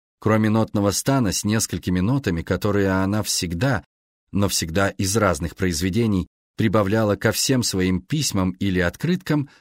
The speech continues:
там было написано: «Элджет, я хочу, чтобы ты знал,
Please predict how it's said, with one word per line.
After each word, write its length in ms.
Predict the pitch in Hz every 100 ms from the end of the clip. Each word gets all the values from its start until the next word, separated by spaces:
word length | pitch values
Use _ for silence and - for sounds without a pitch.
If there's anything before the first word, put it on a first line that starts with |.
| _ _
там 240 | - 185 175
было 240 | 139 151
написано: 680 | 143 131 95 - 71 62 - _ _ _ _ _ _ _ _ _ -
«Элджет, 520 | 98 98 92 127 _ _ _ _ -
я 160 | 107
хочу, 340 | 113 110 - 165
чтобы 280 | - 143
ты 160 | 139 123
знал, 500 | 101 87 78 69